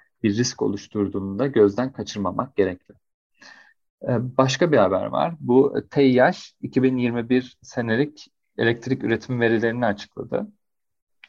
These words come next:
Geçen yıl üretilen elektriğin yüzde otuz ikisi doğalgaz çevrim santrallerinden,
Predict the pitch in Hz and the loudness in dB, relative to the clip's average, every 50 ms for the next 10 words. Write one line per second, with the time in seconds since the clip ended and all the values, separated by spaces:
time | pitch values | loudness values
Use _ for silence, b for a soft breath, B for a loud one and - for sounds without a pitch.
0 | _ _ - 120 113 113 - 139 135 131 127 135 143 135 139 131 107 110 107 - | _ _ 0 0 0 2 2 2 4 4 2 2 0 0 -2 0 0 0 0 0
1 | 117 120 117 101 120 110 104 101 - - - 104 123 151 160 139 120 117 113 107 | -4 -2 -2 -2 -2 -2 -4 -4 -6 -6 -4 -2 -2 -2 -2 -2 -2 -2 -2 0
2 | 127 113 113 - - 120 110 104 - - - - - - - 165 180 202 b b | 0 0 0 0 -4 -10 -10 -10 -10 -16 -18 -16 -8 -4 -2 -2 -2 -2 b b
3 | b b _ - 117 117 120 127 127 - 113 107 - - - 123 110 104 113 113 | b b _ 2 4 4 6 6 4 4 2 0 0 -2 -4 -4 -4 -2 -4 -8
4 | 113 - - 117 98 98 101 - - - 98 95 92 95 92 92 95 95 113 143 | -8 -6 -2 -2 -2 -2 -4 -12 -12 -10 -8 -8 -8 -8 -8 -10 -6 -2 0 0
5 | 170 175 | 0 0